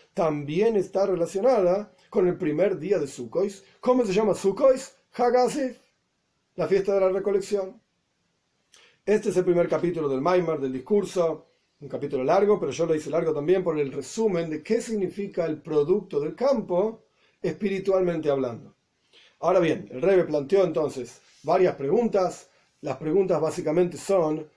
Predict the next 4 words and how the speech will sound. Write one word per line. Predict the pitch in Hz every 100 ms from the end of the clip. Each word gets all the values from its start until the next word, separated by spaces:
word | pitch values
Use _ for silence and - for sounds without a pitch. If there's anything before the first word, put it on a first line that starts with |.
| _
¿qué | - 208
significa | 196 185 151 - 202 - - 127 110 _ _ _ _
el | 139 135 127
concepto | 123 131 123 - 202 - - 123